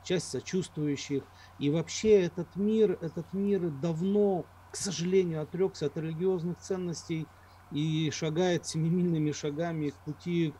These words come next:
к полной, э, тотальной секуляриза-, э, ну, к миру тотально без Бога,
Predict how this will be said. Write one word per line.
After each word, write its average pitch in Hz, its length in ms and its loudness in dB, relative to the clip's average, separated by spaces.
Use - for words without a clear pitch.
к - 140 -18
полной, 135 1400 4
э, - 80 -10
тотальной 180 460 2
секуляриза-, 175 800 -4
э, 143 240 2
ну, 147 420 -2
к - 100 -4
миру 220 600 8
тотально 180 460 4
без 160 260 2
Бога, 143 480 4